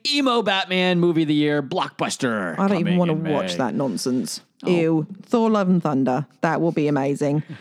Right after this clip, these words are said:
Speaker 2: Uh, let's see.
Speaker 1: Emo Batman. Emo Batman.
Speaker 2: Spider-Man Across the Spider-Verse looks amazing. I
Speaker 1: That, that,
Speaker 2: really
Speaker 1: that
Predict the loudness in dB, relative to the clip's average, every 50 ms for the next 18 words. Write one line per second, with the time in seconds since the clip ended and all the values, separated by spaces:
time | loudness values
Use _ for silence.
0 | -10 -8 -8 -6 0 0 2 2 4 2 2 2 2 2 2 2 2 2 2 2
1 | 2 2 0 0 -2 -4 -2 0 0 2 2 2 0 0 -2 -2 0 0 0 0
2 | 0 -2 -2 -2 -2 -2 0 0 0 0 -2 -4 -6 -10 _ -18 _ -2 0 2
3 | 4 4 4 2 2 0 0 -2 -2 -4 -2 -2 -2 0 0 -2 -2 -4 -8 -12
4 | _ _ -10 -2 0 2 2 2 2 2 2 2 2 2 2 0 0 0 -2 0
5 | 0 0 0 0 0 0 0 -2 -4 -8 -10 -10 -12 _ _ _ _ _ _ _
6 | _ _ _ _ _ _ _ _ _ _ _ 0 0 0 0 0 -2 -2 0 2
7 | 2 2 2 0 0 0 2 2 4 2 2 0 _ _ _ _ _ _ _ _
8 | _ -2 0 0 2 2 2 2 2 4 4 4